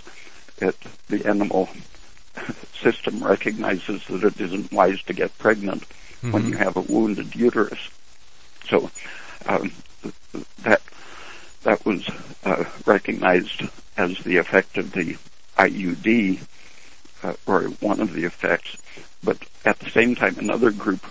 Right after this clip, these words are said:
Speaker 1: found that men who had had a vasectomy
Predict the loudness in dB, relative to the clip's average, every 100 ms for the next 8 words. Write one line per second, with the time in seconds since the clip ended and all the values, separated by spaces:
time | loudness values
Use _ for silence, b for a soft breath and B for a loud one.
0 | -14 -10 2 4 4 2 -2 2 4 4
1 | 4 6 6 6 2 2 4 4 4 0
2 | 0 0 -4 -2 -4